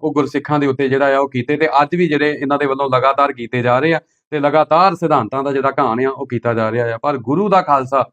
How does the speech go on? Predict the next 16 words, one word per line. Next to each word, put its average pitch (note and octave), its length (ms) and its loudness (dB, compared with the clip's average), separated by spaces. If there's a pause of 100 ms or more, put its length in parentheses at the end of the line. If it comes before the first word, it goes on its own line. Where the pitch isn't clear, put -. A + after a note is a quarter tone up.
(320)
ਤੁਹਾਨੂੰ C#3 400 -2
ਜ਼ਰੂਰ D#3+ 600 2
ਟੱਕਰੇਗਾ F3 480 0 (320)
ਤੇ E3 100 -6
ਜਿਵੇਂ D#3 280 0
ਨਰੈਣੂ C#3+ 480 0
ਮਹੰਤ D3+ 400 -2
ਭਜਾਏ F3 320 2
ਸੀ, D3 140 -6
ਤੁਹਾਨੂੰ D3+ 380 0
ਵੀ F#3 100 4
ਇਸੇ E3+ 240 0
ਤਰ੍ਹਾਂ D3+ 280 2
ਧੱਕੇ D3 260 -2
ਮਾਰ-ਮਾਰ C#3 460 2
ਕੇ C3+ 220 -2